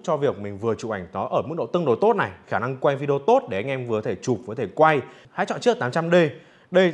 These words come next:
sẽ là một trong những dòng máy hiện đang được rất nhiều các người dùng nghiệp dư lựa chọn và rất là hài lòng với kết quả sử dụng. Còn với những ai mà cần tìm một chiếc máy mà nó có đang có một cái giá thành nó khá là tốt, mà mang cho mình cái cảm biến full frame, có độ bền bỉ cao, cùng với đó là mình cho một cái chất lượng ảnh đẹp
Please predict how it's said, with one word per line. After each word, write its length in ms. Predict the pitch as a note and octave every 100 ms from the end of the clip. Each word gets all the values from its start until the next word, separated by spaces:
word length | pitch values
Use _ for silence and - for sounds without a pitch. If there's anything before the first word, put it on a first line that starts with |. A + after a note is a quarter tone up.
| -
sẽ 80 |
là 100 | D3+
một 100 | A#2+
trong 120 | A#2+ D#3+
những 80 |
dòng 240 | D3+ C#3 G#2
máy 180 | F#2+ G#2+
hiện 180 | D3+
đang 120 | C3 C3+
được 80 |
rất 240 | G#2 A3+ G#3+
nhiều 280 | E3+ A2 F#2+
các 220 | F#3 -
người 300 | D3+ C3+ G#2+
dùng 300 | G2+ A2 G2+
nghiệp 160 | A2+ A2
dư 300 | A#2+ D#3+ F3+
lựa 200 | D#3+ D3+ A#2+
chọn 220 | E3 - -
và 120 | - F#3+
rất 80 |
là 60 | G#3+
hài 160 | C3+ G#2
lòng 200 | G2+ F#2+
với 120 | F#2+
kết 160 | G3 -
quả 120 | F#2
sử 100 | -
dụng. 300 | F#2 C#3+ D#3 - _
Còn 200 | F3+ E3
với 100 | E3
những 100 | G#3+
ai 120 | A3+
mà 100 | G3
cần 160 | C#3+ C3+
tìm 140 | C3+
một 60 | B2
chiếc 180 | A#2+ G#3+
máy 240 | C#3+ G#2+
mà 120 | C#3 C3
nó 100 | G#2+
có 120 | A#2+
đang 180 | D3 C#3
có 120 | G#2
một 80 | B2+
cái 80 | G#2
giá 100 | A2+
thành 160 | C#3+
nó 80 | G#2
khá 260 | F#2+ - C3
là 100 | G3
tốt, 280 | - A3+ C4 - A#2
mà 160 | A2+ A2
mang 280 | G#2+ D3
cho 100 | D#3+
mình 100 | D#3
cái 100 | A2 G#2
cảm 140 | A2+
biến 120 | F#2+ F#2+
full 120 | D#3+
frame, 220 | D3+ F3+ C#3
có 120 | A2+ A2+
độ 100 | C#3+
bền 140 | A#2
bỉ 120 | - -
cao, 280 | - E3+ D3 - - -
cùng 180 | C#3 A2+
với 120 | A2+
đó 240 | G#2 A2+
là 180 | D#3+ B2
mình 200 | G2+ G#2
cho 140 | A#2
một 60 | C#3
cái 60 | F#2
chất 160 | -
lượng 120 | G3+ -
ảnh 240 | G#2+ F2
đẹp 300 | G#2+ A#2 -